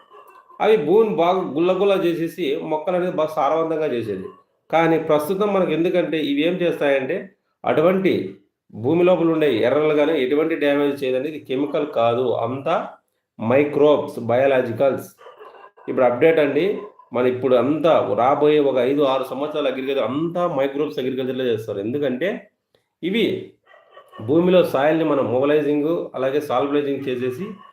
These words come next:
మొక్కకు అనేది మనకు ఎరువులు కూడా, మనం వేసిన ఎరువులు కూడా, ముఖ్యంగా మనం ఈ ఎప్పుడైనా సరే కెమికల్ ఎరువులు ఎక్కువగా వాడకూడదు. తక్కువ మొ-, త-, మనం తక్కువ త-, ఒకటేసారిగా మనం ఆర్గా-, సేంద్రీయ వ్యవసాయంలోకి, అదే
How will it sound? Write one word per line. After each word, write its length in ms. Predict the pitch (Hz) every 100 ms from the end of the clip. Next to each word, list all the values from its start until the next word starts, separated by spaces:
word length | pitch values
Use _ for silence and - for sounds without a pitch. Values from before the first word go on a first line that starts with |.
| _ -
మొక్కకు 400 | 107 127 127 180
అనేది 280 | 160 156 147
మనకు 240 | 143 135 113
ఎరువులు 280 | 113 139 139
కూడా, 140 | 143
మనం 140 | 131
వేసిన 280 | 117 127 139
ఎరువులు 300 | 127 120 131
కూడా, 200 | 135 139 185 - - _ -
ముఖ్యంగా 440 | 143 147 190 190 185
మనం 220 | 170 160 120
ఈ 100 | 143 147 104 - - _ _ _ _ _ _ _
ఎప్పుడైనా 360 | 135 165 185 190
సరే 180 | 180 170
కెమికల్ 420 | 143 147 175 175
ఎరువులు 220 | 165 156
ఎక్కువగా 380 | 135 139 160 165
వాడకూడదు. 560 | 147 143 143 143 139 208 214 _ _ _ _
తక్కువ 280 | 156 196 226
మొ-, 200 | 208 180 -
త-, 200 | 143 -
మనం 180 | 135 135 139
తక్కువ 260 | 143 196
త-, 200 | 190 151 -
ఒకటేసారిగా 600 | 131 131 190 190 185 175
మనం 200 | 175 165
ఆర్గా-, 340 | 143 147 143 143 127 110 95 92 - _ _ _ _ _ _ _ _ _ -
సేంద్రీయ 280 | 147 170 180
వ్యవసాయంలోకి, 480 | 175 - 156 151
అదే 120 | 139